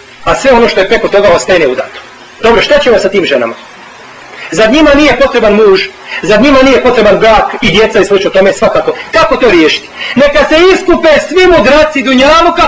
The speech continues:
neka to pokušaju riješiti na, mimo onaj način kako to Allah Žešanu propisao. Nikada. Da žive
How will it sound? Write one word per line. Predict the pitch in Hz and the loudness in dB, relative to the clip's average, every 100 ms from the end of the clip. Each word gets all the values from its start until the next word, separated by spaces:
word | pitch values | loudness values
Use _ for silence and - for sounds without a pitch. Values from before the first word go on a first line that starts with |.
| 311 | -2
neka | 254 247 | -4 -2
to | 240 240 | -2 0
pokušaju | 226 - 262 | 0 0 -2
riješiti | 202 262 254 - - - - | 2 0 -2 -8 -20 -12 -2
na, | 202 208 | -2 0
mimo | 285 247 | 0 2
onaj | 233 220 | 2 2
način | 214 220 220 | 0 0 -2
kako | 214 220 | -2 0
to | 196 | 0
Allah | 170 156 | 0 0
Žešanu | 160 156 | -2 -4
propisao. | 147 123 123 - - - - - - - - - - - | -6 -10 -12 -16 -18 -20 -20 -20 -20 -20 -20 -20 -20 -6
Nikada. | 277 - - - - - - - - 190 | -4 -2 -2 -4 -6 -16 -20 -20 -12 -2
Da | 240 240 220 | -2 -2 -4
žive | 247 311 | 0 2